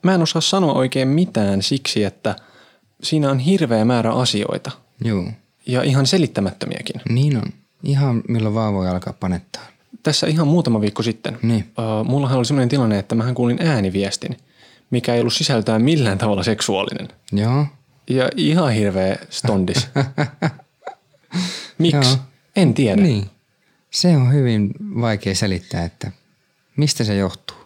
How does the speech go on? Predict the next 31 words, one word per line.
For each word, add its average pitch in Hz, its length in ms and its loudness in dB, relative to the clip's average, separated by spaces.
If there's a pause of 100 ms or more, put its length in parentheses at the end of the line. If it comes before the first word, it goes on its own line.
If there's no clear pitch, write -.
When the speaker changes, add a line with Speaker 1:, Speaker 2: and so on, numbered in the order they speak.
(600)
Speaker 2:
Miksi 147 260 0
se 110 140 0
yllättää 104 540 -2
se - 120 -8
panetus? - 460 -10
Speaker 1:
Mitkä, 226 300 0
Speaker 2:
Mikä? 180 100 6 (180)
Speaker 1:
mikä, 220 40 0
mikä 190 200 2
on 170 80 4
se 185 60 2
yhtälö? 110 380 0 (540)
Monet 185 380 2
pienet 135 320 2
asiat. 113 480 -2 (120)
Speaker 2:
Joo. 110 340 0 (380)
Speaker 1:
Ja, - 120 -8 (160)
ja 120 140 -4
sitten 107 400 -4 (380)
Speaker 2:
Mm. 131 80 2
Speaker 1:
verenkierrollisia 117 680 0
asioita. 107 320 -2
Speaker 2:
Niin. 120 280 2 (160)
No 123 60 2
mä 143 120 4
mietin, 165 260 2
että 127 120 -4
mistä 143 240 0
se 113 140 0
voisi 107 240 -2
johtua. 110 360 -4